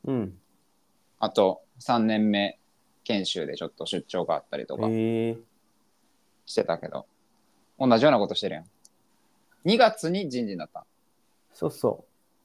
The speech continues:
Speaker 2: それまでは？
Speaker 1: それまでは、
Speaker 2: うん。
Speaker 1: マーケティング部にいたな。
Speaker 2: マーケティング部におったん？
Speaker 1: そうそ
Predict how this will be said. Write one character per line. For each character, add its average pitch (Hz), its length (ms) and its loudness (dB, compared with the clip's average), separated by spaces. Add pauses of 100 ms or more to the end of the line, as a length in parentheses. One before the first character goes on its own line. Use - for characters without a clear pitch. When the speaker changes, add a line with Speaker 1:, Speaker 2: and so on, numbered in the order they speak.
(420)
Speaker 2:
そ - 160 -2
れ 165 80 4
ま 107 120 -2
で 73 80 -8
は？ - 180 -10 (880)
Speaker 1:
そ - 220 -10
れ 196 100 -2
ま 185 140 0
で 98 120 -8
は、 95 420 -8 (320)
Speaker 2:
う 104 60 -12
ん。 104 40 -6
Speaker 1:
マ 120 140 -4
ー - 20 -14
ケ 139 140 -2
テ 135 140 -6
ィ 131 40 0
ン 127 160 -2
グ 127 140 -2
部 104 140 -4
に 92 140 -4
い 90 40 -12
た - 120 -14
な。 - 140 -12 (1200)
Speaker 2:
マ 151 280 0
ー 165 40 -2
ケ 170 160 0
テ - 180 -6
ィ 165 120 2
ン 160 40 2
グ 151 120 4
部 127 140 2
に 107 80 4
お 104 60 0
っ - 20 -6
た 85 180 -4
ん？ 101 80 -12 (180)
Speaker 1:
そ - 180 -4
う 113 40 -6
そ 101 400 -8